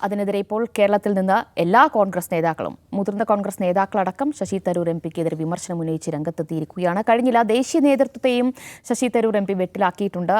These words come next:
അതിൽ മോദിയുടെ അമേരിക്കൻ സന്ദർശനത്തെ അടക്കം പോസിറ്റീവായി കാണുന്നു എന്നാണ് ശശി തരൂർ എം പിയുടെ പ്രതികരണം. ഇവിടെ, ആ, കേരളത്തിലെ സ്റ്റാർട്ടപ്പ് രംഗത്തെ വളർച്ചയും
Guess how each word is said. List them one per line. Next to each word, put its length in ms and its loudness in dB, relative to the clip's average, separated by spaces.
അതിൽ 160 0
മോദിയുടെ 420 2
അമേരിക്കൻ 440 0
സന്ദർശനത്തെ 680 -2
അടക്കം 540 2
പോസിറ്റീവായി 680 2
കാണുന്നു 300 0
എന്നാണ് 420 0
ശശി 260 -4
തരൂർ 240 0
എം 100 -6
പിയുടെ 240 -4
പ്രതികരണം. 440 -2
ഇവിടെ, 160 2
ആ, 80 8
കേരളത്തിലെ 480 2
സ്റ്റാർട്ടപ്പ് 460 0
രംഗത്തെ 340 -2
വളർച്ചയും 440 -4